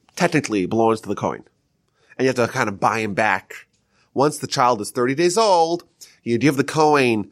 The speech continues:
five silver coins, and you buy back the child, and now the child's yours, so to speak. That's the basic outline of it. Uh, and the idea is the Kohen's like a proxy for God. He's like the, he's like the clergyman,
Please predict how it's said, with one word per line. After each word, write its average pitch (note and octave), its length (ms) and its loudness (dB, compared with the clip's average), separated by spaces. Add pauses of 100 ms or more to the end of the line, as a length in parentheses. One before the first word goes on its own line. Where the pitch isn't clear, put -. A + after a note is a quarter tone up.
(120)
five D3 1000 2 (600)
silver D3 680 0
coins, D3 920 0 (280)
and D3 140 0
you D#3 120 0
buy D#3 320 0
back C3+ 280 0
the B2+ 80 -6
child, B2+ 360 0
and A#2 80 0
now A2+ 120 0
the G2+ 80 -6
child's F#2+ 360 -2
yours, F#2 420 0
so - 80 -6
to F#2 60 -8
speak. - 140 -6
That's C#3+ 140 -2
the A#2+ 60 0
basic A2+ 340 0
outline F2+ 420 0
of D2+ 80 -10
it. - 240 -14 (520)
Uh, G#2 200 -2
and C3+ 100 0
the C3 40 2
idea D#3+ 200 2
is D#3+ 80 0
the C3 60 -2
Kohen's D3+ 300 0
like A#2+ 100 2
a A2 60 -4
proxy A#2+ 480 -2
for G2 180 -8
God. F2 260 0
He's G2 160 -8
like G2+ 140 -4
the, E2+ 100 -6
he's C3+ 220 0
like A#2+ 140 2
the F#2+ 60 -8
clergyman, G#3 800 0